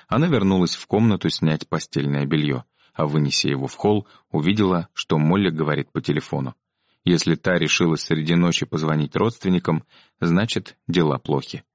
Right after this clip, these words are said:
Корин побрела обратно в спальню и оглядела скромные пожитки мистера Талисбрука. Стопка книг в мягких обложках, ручка,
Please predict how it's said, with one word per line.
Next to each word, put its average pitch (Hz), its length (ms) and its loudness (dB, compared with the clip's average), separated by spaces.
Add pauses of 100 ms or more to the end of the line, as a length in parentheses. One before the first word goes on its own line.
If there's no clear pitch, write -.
(460)
Корин 151 360 4
побрела 90 440 4
обратно 80 400 0
в - 80 -8
спальню 127 460 0 (320)
и 98 60 2
оглядела 95 580 4
скромные 127 500 2
пожитки 85 680 -2 (100)
мистера 82 440 0
Талисбрука. 73 680 -4 (380)
Стопка - 420 -2
книг - 320 0
в - 20 2
мягких 107 400 0
обложках, 92 600 -2 (240)
ручка, 87 500 0